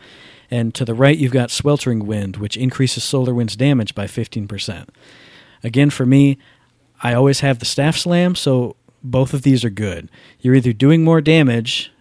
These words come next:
I mean, if you're using this to pin people in the corners, I'm looking at you, Monuments. I'm always pinning people in the corners of the lane with that. Or even if you're just using that to get people off of your sentry,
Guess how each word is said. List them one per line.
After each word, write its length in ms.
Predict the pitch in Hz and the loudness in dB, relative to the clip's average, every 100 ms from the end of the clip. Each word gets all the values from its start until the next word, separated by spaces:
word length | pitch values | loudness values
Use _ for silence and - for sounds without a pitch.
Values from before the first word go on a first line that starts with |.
| - | -6
I 60 | |
mean, 160 | 120 120 | -2 0
if 140 | 117 | 0
you're 100 | 120 | 0
using 280 | 123 127 127 | 2 2 2
this 280 | 120 120 - | 0 -2 -6
to 140 | - - _ _ - | -8 -10 _ _ -8
pin 260 | - 139 131 | 0 0 0
people 320 | 139 139 131 | -2 0 0
in 100 | 117 | -2
the 60 | |
corners, 600 | 110 - 143 143 143 139 - _ - | -4 -2 -2 0 -2 -4 -12 _ -10
I'm 140 | 117 | -6
looking 340 | 117 123 127 123 | -4 -2 0 0
at 100 | 104 | -2
you, 420 | 107 120 127 127 - _ - | -2 0 0 -2 -6 _ -4
Monuments. 680 | 123 127 131 139 143 - - | 0 2 4 2 0 -8 -8
I'm 120 | 110 | -6
always 300 | 107 120 127 | -2 0 0
pinning 260 | - 139 131 | 0 -2 0
people 300 | 139 135 139 | -2 0 0
in 140 | 131 | 0
the 40 | 123 | 0
corners 380 | 135 135 131 | 0 0 0
of 80 | 131 | -2
the 100 | 123 | -2
lane 280 | 123 127 127 | 0 0 0
with 100 | 127 | 0
that. 260 | 127 131 - _ _ _ _ _ - _ _ - | 0 -2 -4 _ _ _ _ _ -20 _ _ -2
Or 300 | 139 143 143 | 2 2 2
even 180 | 151 151 | -2 0
if 120 | 170 156 | 0 0
you're 80 | |
just 180 | 147 135 | 0 0
using 260 | 131 131 127 | 2 2 2
that 140 | 123 | 0
to 60 | 123 | -2
get 240 | 123 - | -4 -4
people 340 | - 160 139 120 | -4 -4 -2 -4
off 300 | 110 120 - | -2 -2 -2
of 180 | 117 117 | -6 -6
your 100 | 110 | -4
sentry, 580 | - 151 135 107 101 | 2 2 2 -4 -6